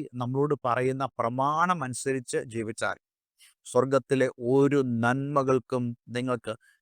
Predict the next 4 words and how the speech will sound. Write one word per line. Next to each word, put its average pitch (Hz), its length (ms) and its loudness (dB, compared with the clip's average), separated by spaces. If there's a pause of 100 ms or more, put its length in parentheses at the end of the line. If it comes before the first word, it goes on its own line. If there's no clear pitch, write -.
(100)
യാതൊരു 123 720 4
കുറവും 113 560 0
ഉണ്ടാവുകയില്ല. 104 640 -6 (260)
നിത്യജീവനെക്കുറിച്ചുള്ള 175 1080 0